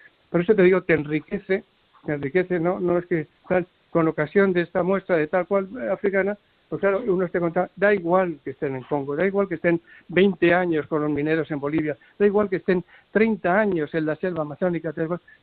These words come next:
todos los que están ahí, todos son santos, y todos los que están ahí son embajadores de Dios. Eso, eso es lo que tiene que quedar claro. Entonces tú, cuando vienes a mí, soy embajador, tal, pues, pues, que sí, soy un embajador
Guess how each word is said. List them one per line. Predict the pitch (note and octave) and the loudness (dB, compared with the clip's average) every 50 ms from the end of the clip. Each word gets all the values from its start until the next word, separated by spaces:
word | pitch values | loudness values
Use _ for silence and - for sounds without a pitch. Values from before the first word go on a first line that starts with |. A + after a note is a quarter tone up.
| _ _ | _ _
todos | - C#4 C#4+ B3+ A3+ | 2 2 4 4 2
los | F#3+ E3 | -2 -2
que | - - | -2 -4
están | E3 - F#3 E3+ | -4 -2 -2 0
ahí, | E3+ F3 G3 B3+ A#3+ - _ _ _ _ _ - | 0 0 -2 -2 -4 -8 _ _ _ _ _ 0
todos | A#3+ B3+ B3 G#3+ D3+ - - - - - - _ _ _ _ _ - - | 2 2 2 0 -4 -8 -12 -18 -20 -20 -20 _ _ _ _ _ -12 -8
son | F3 E3+ D#3 | -6 -6 -4
santos, | - D3 C#3+ A#2+ - C3 A2+ - - - _ - - - _ | -4 -4 -4 -6 -10 -16 -18 -18 -20 -20 _ -20 -20 -10 _
y | - D3 | -8 -2
todos | - F#3+ F#3 F#3+ | 0 2 2 4
los | F3+ - | 2 0
que | - D#3+ | -2 -2
están | - F3 D#3+ | -2 -2 0
ahí | D3 D3+ F3 E3 | 0 -2 -2 -2
son | - - E3+ F#3 G3 F#3+ - _ _ _ | -2 -2 0 0 -2 -4 -8 _ _ _
embajadores | - F3 D#3+ D3+ D#3 D3+ - - C#3 C#3 D3+ F3 G3 G3 F3+ | 0 0 0 2 0 -2 -2 -4 -4 -2 0 0 0 0 -2
de | F3+ D#3 C#3+ | -4 -4 -2
Dios. | E3 E3 D3+ C#3 - - - - _ _ _ _ _ _ _ _ _ _ - | -2 -2 -2 -4 -8 -16 -20 -20 _ _ _ _ _ _ _ _ _ _ -10
Eso, | D#3 - A3+ | 0 2 2
eso | G3+ G#3 - A3+ G3 - G#3+ | 2 2 0 -4 0 2 2
es | G#3 F#3 | 2 2
lo | F#3 F3 | 2 0
que | D#3 D#3+ | -2 0
tiene | - F3+ E3 E3+ D#3+ | 0 0 2 2 0
que | D#3+ D#3 | 0 0
quedar | D3+ D3 D3 C#3 | 0 -2 -2 -2
claro. | - E3 D#3 - | -4 -6 -6 -2
Entonces | - A#3+ A#3 - _ | -2 -2 -2 -2 _
tú, | C4 B3+ B3 - - - - - - - _ | -6 -6 -6 -8 -12 -20 -20 -20 -20 -16 _
cuando | - E3+ E3+ D#3+ | 0 0 2 4
vienes | D#3+ G3 G#3+ A3 G#3+ | 2 2 2 2 2
a | G#3 G3+ | 2 4
mí, | G#3 G#3+ A3 G#3+ | 4 4 4 4
soy | A3 G#3+ | 4 4
embajador, | G#3 F#3+ G3+ G3 - - A3+ A3 | 2 2 2 -2 -4 -4 -4 -2
tal, | G#3 G3+ | -4 -2
pues, | F#3+ F#3 E3 F3 F3 | -2 -2 -2 -2 -2
pues, | A#3 A3 E3 | -4 -6 -6
que | - F3 F3 | -6 -6 -6
sí, | - C#4 C4+ A#3+ | -4 -6 -8 -4
soy | - - A3+ | 0 2 4
un | A3 G#3+ | 4 4
embajador | A3+ G#3+ G#3 G3+ - A3+ A3 A3 | 4 2 2 0 2 2 2 0